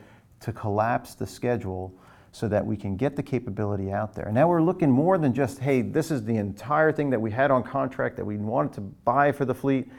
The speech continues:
Now we're kinda, at this point, most of the time, are saying, "I can't get everything." So testers, help me figure out, as the program manager, what is it in that box I can get, and then work with the fleet. Another huge,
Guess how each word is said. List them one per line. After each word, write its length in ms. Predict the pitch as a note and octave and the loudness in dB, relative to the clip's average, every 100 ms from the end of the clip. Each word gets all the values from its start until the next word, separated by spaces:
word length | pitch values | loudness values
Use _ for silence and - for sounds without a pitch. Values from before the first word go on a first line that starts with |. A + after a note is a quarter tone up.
| - C3 | -10 0
Now 160 | E3+ | 6
we're 100 | E3 | 6
kinda, 560 | A#2 - F3 D#3 B2 - | 6 0 2 4 4 2
at 140 | - E3+ | -2 2
this 160 | F#3 | 0
point, 320 | F#3 B2+ A2 | 2 0 2
most 300 | A#2 C#3 C3+ | 2 0 0
of 60 | A#2 | -4
the 60 | G#2 | -2
time, 380 | G#2 G2 G2 | -2 -2 -2
are 160 | G2+ G2 | -4 -4
saying, 400 | - A2 G#2 G2 - - - | -2 -2 -2 -6 -14 -20 -12
"I 80 | A2+ | -6
can't 220 | D#3+ D#3+ | -4 2
get 120 | D#3+ | 6
everything." 360 | C3+ G2 F2 - - - | 6 4 -2 -10 -20 -2
So 240 | A#2+ G#2 - - - | 0 0 -4 -20 -12
testers, 640 | - E3 - G#2 G2+ B2+ - - | 4 4 4 -2 -2 -4 -12 -20
help 320 | - C#3+ D#3 | 4 4 6
me 180 | C3 A2 | 4 2
figure 440 | - C3+ B2+ A2+ | 2 0 4 6
out, 320 | A2+ A2 G2+ - | 8 8 6 -2
as 160 | F2+ | -10
the 60 | G#2 | -8
program 340 | A2+ G#2+ A2 | -8 -4 -4
manager, 420 | G#2+ A2+ F#2+ E2 G2+ | -4 -4 -6 -10 -12
what 280 | A2+ C#3+ F#3+ | 0 2 4
is 200 | D#3 C#3 | 2 2
it 140 | C3 - | 2 2
in 220 | A#2 A2+ | 0 0
that 260 | A#2 A#2 | 0 -2
box 280 | A#2 A2 - | -2 -4 -2
I 80 | F#2+ | -6
can 280 | F#2+ F3 D#3 | 0 0 0
get, 360 | E2 G2+ - - _ - _ _ _ | -2 -4 -6 -18 _ -20 _ _ _
and 160 | A#2+ B2+ | 2 4
then 160 | C#3+ | 4
work 260 | A#2+ F#3+ G#3 | 4 2 2
with 140 | F3+ | -4
the 80 | C3+ | -4
fleet. 380 | - E3+ C#3 - - - _ | -4 0 0 -2 -10 -20 _
Another 200 | D#3 B2+ | -10 -8
huge, 680 | - - D3+ D#3 C#3+ G#2+ - | -10 -8 -4 -2 -2 -4 -8